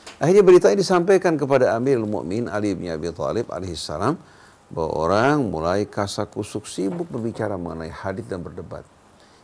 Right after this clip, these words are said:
Imam Ali mengatakan, "Awaqad fa'alu, apa mereka sudah melakukan hal ini?" Akhirnya beliau langsung mengatakan bahwa, "Aku telah mendengar Rasulullah sallallahu alaihi wasallam berkata, 'Satakunu fitan, akan terjadi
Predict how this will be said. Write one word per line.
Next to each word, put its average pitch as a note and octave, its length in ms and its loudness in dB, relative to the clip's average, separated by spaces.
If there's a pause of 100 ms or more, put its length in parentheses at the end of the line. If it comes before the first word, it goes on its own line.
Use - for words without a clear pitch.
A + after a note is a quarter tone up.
(140)
Imam G#2+ 80 -6
Ali C#3+ 160 0
mengatakan, D3+ 480 0
"Awaqad A#2+ 400 4
fa'alu, B2+ 480 -2
apa G3 80 -8
mereka F#3 240 0
sudah G3+ 160 2
melakukan G3 480 2
hal F3+ 160 2
ini?" E3+ 320 0 (1800)
Akhirnya C3 200 2
beliau B2+ 280 4
langsung G#2+ 400 -2
mengatakan D#2+ 480 -8 (1200)
bahwa, A#2+ 240 4
"Aku C3 140 -2
telah A2+ 240 -2
mendengar F#2+ 480 -6
Rasulullah E2+ 480 -8
sallallahu D#2 560 -8
alaihi D2 320 -10
wasallam C2+ 420 -12
berkata, - 480 -14
'Satakunu G2+ 720 -8
fitan, - 380 -16 (240)
akan G#2 320 -8
terjadi A2 640 -8